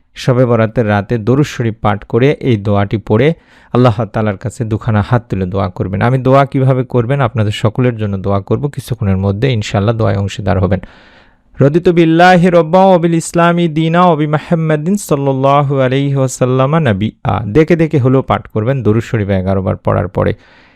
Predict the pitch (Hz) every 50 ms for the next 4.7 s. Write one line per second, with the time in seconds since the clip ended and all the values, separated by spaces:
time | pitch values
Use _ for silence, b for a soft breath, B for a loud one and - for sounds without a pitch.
0 | b b - 139 151 147 135 147 151 160 160 180 170 156 - - 147 160 175 175
1 | 151 113 110 120 139 131 147 147 - - 170 165 160 151 151 - - 156 143 143
2 | 135 135 143 147 151 143 131 147 139 139 143 147 131 143 156 - - - 147 151
3 | 151 147 131 143 156 156 135 127 - - 131 135 135 - 143 139 120 98 87 101
4 | 107 127 131 - _ 139 117 95 92 90 90 - -